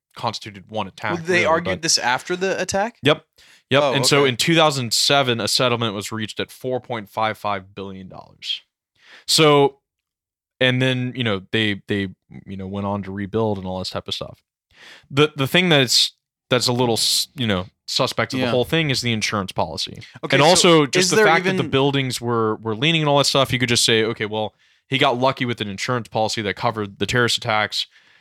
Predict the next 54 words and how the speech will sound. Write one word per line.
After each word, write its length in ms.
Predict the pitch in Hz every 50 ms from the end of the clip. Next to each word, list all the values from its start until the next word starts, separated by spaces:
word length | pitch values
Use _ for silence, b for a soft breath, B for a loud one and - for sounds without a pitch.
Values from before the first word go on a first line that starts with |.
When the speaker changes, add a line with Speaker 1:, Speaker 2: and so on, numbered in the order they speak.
| b b b b -
Speaker 1:
And 240 | 117 117 113 113 110
Speaker 2:
Is 80 | 110 107
there 160 | 104 214 202
even 220 | 196 208 202 220
such 320 | 208 - - 190 190 - -
thing 220 | - 180 180 196 208
as 100 | 196 175
a 60 | 165
terrorist 440 | 143 - 160 165 170 180 185 180 -
attacks 500 | 175 - 185 185 190 180 - - - -
policy? 520 | _ - 165 160 170 180 180 - - 214 - -
A 80 | - 139
terrorist 300 | - - 147 143 147 160
Speaker 1:
Yeah, 180 | 208 240 240 185
Speaker 2:
attack? 160 | 143 - 156
Speaker 1:
yeah, 60 | 156 175 196
yeah. 120 | 185 135
That's, 240 | 98 131 156 151 -
that's 180 | 151 147 147
what 100 | - 160
the 120 | 143 151 135
insurers 480 | 120 110 - - 143 143 139 123 -
were, 320 | 120 117 117 113 110 104 104
were 420 | - 113 113 110 107 104 101 101
Speaker 2:
Can 160 | 98 175 165
anybody 360 | 156 156 175 208 226 254 269 269
Speaker 1:
all 40 |
Speaker 2:
get 120 | 226 208 339 - -
Speaker 1:
up 120 | - 320
Speaker 2:
that? 20 | 415
Speaker 1:
on. 240 | 440 98 92 92 - _
Speaker 2:
There's 240 | - 165 180 175 175
Speaker 1:
Um, 40 | -
Speaker 2:
such 220 | 214 226 - -
thing 220 | - - 226 240 233
as 80 | 220
a 80 | 202 190
terrorist 420 | - - 185 185 202 214 226 226
Speaker 1:
okay. 100 | - 247
Speaker 2:
insurance 540 | 208 214 220 - - 233 254 269 269 - - - -
policy? 540 | - 220 226 247 302 - 330 330 349 311 _ _
Speaker 1:
But 100 | - 156
that's 220 | 160 185 233 202 180
one 400 | 165 139 135 143 151 156 160 165
el-, 120 | 156 113
that's, 200 | 135 160 180 -
that's 360 | 202 - - 151 175 160 -
one 440 | 135 113 113 117 120 147 156 160 175
element 460 | 156 151 147 147 147 147 143 135 127 -
in 100 | 123 123
a 80 | 117
very 300 | 107 101 123 123 123 117
wide 720 | 110 104 101 104 104 110 110 117 120 120 120 120 117 113 -
swath, 680 | - - - - 113 107 107 107 113 117 - -